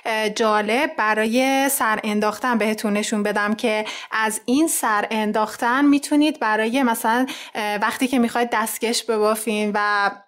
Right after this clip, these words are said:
کار رو از این قسمت شروع بکنید، می‌تونید برای اینکه متفاوت باشه از این نوع سر انداختن استفاده بکنید، یا مثلاً برای جوراب و،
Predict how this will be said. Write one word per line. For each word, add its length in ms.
کار 240
رو 100
از 360
این 200
قسمت 340
شروع 340
بکنید، 540
می‌تونید 400
برای 300
اینکه 240
متفاوت 680
باشه 260
از 360
این 280
نوع 260
سر 340
انداختن 600
استفاده 520
بکنید، 560
یا 80
مثلاً 280
برای 420
جوراب 640
و، 280